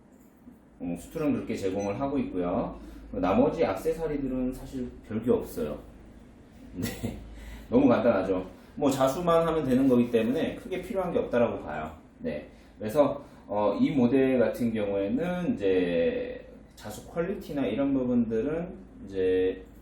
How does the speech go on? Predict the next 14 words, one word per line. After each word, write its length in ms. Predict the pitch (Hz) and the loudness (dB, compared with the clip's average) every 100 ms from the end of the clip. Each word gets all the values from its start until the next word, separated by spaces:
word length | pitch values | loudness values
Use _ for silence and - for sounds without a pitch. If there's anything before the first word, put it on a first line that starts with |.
| - | -18
어느 200 | 101 117 | -6 0
정도 180 | 117 107 | 0 0
잘 220 | - 95 | -6 -6
나와준다라고 760 | 85 90 107 107 104 98 101 110 | -2 0 0 -2 -4 -2 -2 -2
보고요. 460 | - 98 135 139 - - - | -6 -2 -2 -2 -12 -20 -12
한국에서 420 | 170 180 170 160 | -8 -4 0 0
지금 220 | 143 139 139 | 2 2 0
판매 300 | 151 156 135 | 0 -2 0
중인 640 | 123 117 123 139 - 101 | 4 6 4 2 -4 -10
이제 260 | 98 95 95 | -4 -4 -4
경쟁사 720 | 95 98 113 113 110 110 110 | -8 -4 -4 -4 -4 -2 -2
모델들보다는 920 | - 120 131 135 123 95 92 92 101 | -2 0 0 2 -2 -2 -4 -4 -4
훨씬 320 | 143 139 147 120 | -8 -8 -6 -8
안정적이고 1200 | 85 107 127 147 135 123 104 98 98 175 214 | -4 -2 2 2 4 2 2 -6 -4 -2 -2